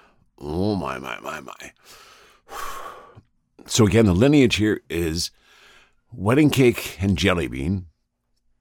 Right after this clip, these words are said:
with sour tangy and rose Skittles and O G Eddie Lep.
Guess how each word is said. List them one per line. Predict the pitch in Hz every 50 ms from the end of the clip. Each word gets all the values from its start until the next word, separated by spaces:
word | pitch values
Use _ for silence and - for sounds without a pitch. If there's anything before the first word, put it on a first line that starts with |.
| - -
with | 110 113 135 - - - - - - - _ _ _ _ - - _ _ _ _
sour | - - - 147 139 127 127 117
tangy | - 113 104 87 87 78 95 110 113 - -
and | 76 76 71
rose | 95 131 160 147 123
Skittles | - - - 92 76 82 95 90 - - - - -
and | 92 87 82 - - _ _ -
O | 143 139
G | - 92 104 113 113 - - _ -
Eddie | 107 95 82 71
Lep. | 76 73 64 50 - -